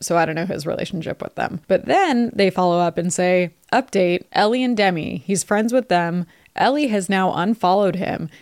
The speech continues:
and I believe she did a stream last night talking about the situation and posted a screenshot that said, 'How to delete a search history,' basically shading him.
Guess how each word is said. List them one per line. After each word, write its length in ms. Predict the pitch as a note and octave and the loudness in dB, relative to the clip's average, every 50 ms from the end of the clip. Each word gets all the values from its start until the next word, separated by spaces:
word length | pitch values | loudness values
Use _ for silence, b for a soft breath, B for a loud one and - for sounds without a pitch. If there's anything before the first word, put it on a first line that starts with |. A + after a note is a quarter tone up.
| B B | B B
and 160 | - - G3 | -4 -2 0
I 60 | G3 F#3+ | 0 0
believe 380 | E3+ F#3 F#3+ G#3+ B3 C#4 D4+ | 0 0 0 0 0 -2 -2
she 160 | - - A#3+ | -2 -2 0
did 120 | G3+ G3+ F#3+ | 2 2 2
a 60 | F#3 | 2
stream 340 | F3+ - - B3 C4 C#4 C4+ | 2 0 0 0 0 2 0
last 280 | G#3+ F#3 F3+ F3 - | 0 0 0 -2 -2
night 180 | F#3 E3+ F3 F3 | -4 -4 -4 -4
talking 380 | - F3+ - F3+ F3 - F#3 F3+ | -4 -2 -2 -2 -2 -2 -2 -2
about 180 | F3 E3+ - | -2 -2 -2
the 60 | - | -2
situation 760 | E3 - - D3+ - - F3 F#3+ G#3 G#3 - F#3 E3+ E3+ E3 | -4 -4 -6 -6 -4 -2 -2 0 -2 -2 -2 -2 -2 -2 -4
and 240 | E3+ - - F#3 F3 | -4 -4 -4 -4 -2
posted 380 | - G#3 G#3 G#3 - G#3 F#3 - | -2 -2 -2 0 0 0 0 0
a 40 | |
screenshot 760 | - - - - G#3+ A#3+ C4 C4+ A#3+ - E3 D#3+ D#3+ - - - | -2 -2 -2 -2 -2 0 0 0 0 0 0 0 0 -2 -2 0
that 180 | F3 F3+ - | 0 0 0
said, 340 | - - F#3 F3 F3 E3+ F3 b b b b b b - - | 0 -2 -2 -2 -2 -4 -6 b b b b b b -4 0
'How 120 | A3 A3+ | 2 2
to 140 | B3 C4+ C4 | 2 2 2
delete 360 | C#4 C4 A3 F#3+ G3+ A3+ G#3+ - | 2 0 2 2 0 0 -2 -2
a 40 | F3 | -4
search 360 | - - - G3 G3+ - - | -4 -2 -2 -2 -4 -4 -4
history,' 500 | - E3 - - - D#3 D#3+ D#3 D#3 D#3+ | -4 -4 -4 -4 -4 -4 -4 -4 -4 -6
basically 600 | - - - F3+ F3+ G3 - G3 F#3 - F#3 F3+ | -6 -4 -2 0 0 0 0 -2 -2 -2 -2 -2
shading 440 | - - F3+ E3+ E3 - - - G#3 | -2 -2 -2 -2 -4 -4 -6 -6 -8
him. 240 | - - - - | -8 -8 -12 -16